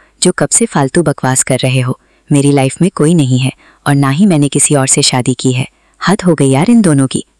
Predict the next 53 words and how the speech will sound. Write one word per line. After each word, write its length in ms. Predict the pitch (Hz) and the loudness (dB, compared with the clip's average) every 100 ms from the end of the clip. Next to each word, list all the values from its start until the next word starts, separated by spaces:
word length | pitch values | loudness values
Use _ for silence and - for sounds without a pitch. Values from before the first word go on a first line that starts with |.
| - | -2
जो 100 | 147 | 0
दिमाग 300 | 139 131 139 | 0 0 -2
खराब 300 | - 139 131 | -2 -2 -2
किए 240 | - 139 | 0 0
जा 160 | - 127 | 0 -2
रहे 220 | 135 127 | -2 -2
हैं। 140 | 131 - _ - - - - | -2 -6 _ -20 -20 -8 -2
वहाँ 200 | 160 190 | 0 2
से 140 | - | 0
आने 240 | 214 147 156 | 0 2 0
के 140 | 196 | -2
कुछ 240 | - 156 - | -2 -4 0
दिनों 200 | 139 143 | 0 0
तक 160 | 147 - | -2 0
तो 60 | |
मेरी 220 | 208 196 208 | 2 2 0
तबीयत 420 | 147 135 156 - | 0 0 0 0
ही 60 | |
सही 240 | 165 139 135 | -2 0 2
नहीं 240 | 135 131 | 2 0
हुई 180 | 131 131 | 2 0
थी। 200 | - 123 _ - - - | -2 -8 _ -20 -8 -4
उसके 240 | - 143 | -2 -2
बाद 220 | 135 135 | -2 0
मैंने 260 | 147 139 139 | 2 2 2
इंडिया 240 | 131 135 | 2 0
के 140 | - 151 | 0 0
ही 200 | 151 147 | 2 2
एक 120 | - | 2
इंस्टीट्यूट 500 | 135 - - 139 135 | 0 0 0 0 0
से 120 | - | -2
अपना 220 | 196 214 | 0 -2
कोर्स 280 | - 143 135 | 0 0 0
कंप्लीट 400 | - 131 135 127 | -2 -2 -2 -4
किया 220 | - 120 | -2 -4
था। 140 | - - _ _ - - 143 | -4 -10 _ _ -20 -10 -4
बाकी 260 | 131 - | -2 -2
पिछले 320 | - 135 151 | -2 0 0
दो 160 | 135 135 | 0 0
साल 240 | - 139 | 0 0
से 140 | 143 156 | 0 0
मैं 140 | 143 | 2
इस 140 | 135 - | 0 0
फील्ड 240 | 135 135 | 0 2
में 100 | 143 | 0
अपना 220 | 131 143 | 0 -2
बेस्ट 260 | 131 135 - | 0 -2 -2
करने 280 | 160 151 147 | 0 2 0
की 120 | 165 | -2
कोशिश 360 | - 131 143 | -2 -2 -2
कर 160 | - 139 | -2 -2
रही 220 | 143 135 | 0 -2
थी, 160 | - | -2